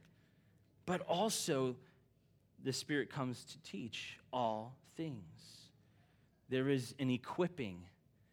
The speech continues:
that is going on. And there's clearly an equipping that is necessary because the Spirit is needed to teach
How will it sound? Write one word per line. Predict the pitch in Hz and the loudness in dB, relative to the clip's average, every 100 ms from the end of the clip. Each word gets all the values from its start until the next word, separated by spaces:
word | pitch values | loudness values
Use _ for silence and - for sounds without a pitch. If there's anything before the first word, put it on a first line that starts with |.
| _ _ - _ | _ _ -20 _
that | 143 131 | 4 4
is | 113 | 2
going | 110 123 113 104 | 0 0 0 -2
on. | 92 104 - - - _ - - - - - - | -4 -8 -16 -20 -20 _ -20 -20 -20 -20 -2 6
And | 185 190 | 8 10
there's | 190 185 | 10 8
clearly | - 226 247 233 185 | 6 8 10 10 10
an | 175 | 8
equipping | 170 - 247 254 175 165 | 6 12 12 12 8 10
that | 156 160 | 10 10
is | 156 156 | 8 10
necessary | 220 214 185 156 - 123 104 87 82 - - _ - _ _ _ _ _ _ _ _ _ _ - | 8 8 4 2 4 4 4 0 -6 -14 -20 _ -20 _ _ _ _ _ _ _ _ _ _ -8
because | - 135 147 120 | -4 0 0 0
the | 131 | -4
Spirit | - - 175 175 165 | -4 0 4 6 4
is | 139 120 | 2 2
needed | 131 147 151 113 101 107 - | 2 4 4 2 -2 -6 -10
to | 139 | -10
teach | - 214 139 - - - - | -8 -6 -6 -4 -8 -8 -12